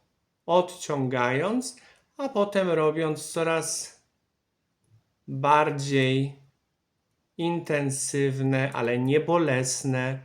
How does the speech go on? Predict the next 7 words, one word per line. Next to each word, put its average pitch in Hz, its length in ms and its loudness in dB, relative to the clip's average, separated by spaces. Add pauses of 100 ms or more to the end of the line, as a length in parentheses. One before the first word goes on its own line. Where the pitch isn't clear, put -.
(880)
tutaj 120 680 -6 (1400)
masowanie. 131 1160 -4 (1600)
Ucho 190 280 2
powinno 151 440 0
się 135 160 0
lekko 147 680 0
zaczerwienić. 131 1300 -4